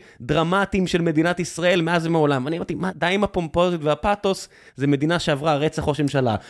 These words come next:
ויום כיפור, ויום ה-, ו-, ויום, אה, וששת הימים,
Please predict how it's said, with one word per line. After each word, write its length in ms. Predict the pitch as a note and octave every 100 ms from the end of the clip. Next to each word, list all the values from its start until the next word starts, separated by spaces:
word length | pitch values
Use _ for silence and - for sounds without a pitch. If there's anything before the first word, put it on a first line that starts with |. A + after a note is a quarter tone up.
| -
ויום 280 | A2+ D#3+ E3+
כיפור, 500 | - F3 E3 C#3 A2 - -
ויום 320 | A2+ F3 G3
ה-, 60 | G3 E3
ו-, 100 | D3+ -
ויום, 380 | B2+ D#3+ F#3 F#3+
אה, 60 | F#3 D3
וששת 380 | D#3 F#3+ F#3 G3+
הימים, 420 | F3+ E3+ B2+